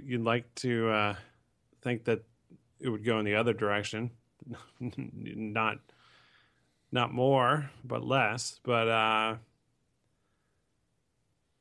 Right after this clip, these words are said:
but yeah, it's weird. So I, I, I certainly get Aaron's point, you know, the,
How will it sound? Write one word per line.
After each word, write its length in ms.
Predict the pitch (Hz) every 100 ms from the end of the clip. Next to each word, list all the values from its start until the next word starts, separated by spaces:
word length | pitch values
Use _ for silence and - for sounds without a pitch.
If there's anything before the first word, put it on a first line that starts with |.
| _ _ -
but 80 | 127
yeah, 320 | 127 104 90 - _ 143
it's 200 | 123 -
weird. 320 | 131 110 104
So 200 | - 135
I, 80 | 131
I, 280 | 127 131 123 - -
I 60 | 131
certainly 340 | 147 160 143
get 180 | 135 131
Aaron's 340 | 131 131 123
point, 360 | - 127 120 131 _ _ _
you 80 | 117
know, 320 | 113 110 107 110 _ _ _
the, 440 | 120 113 110 110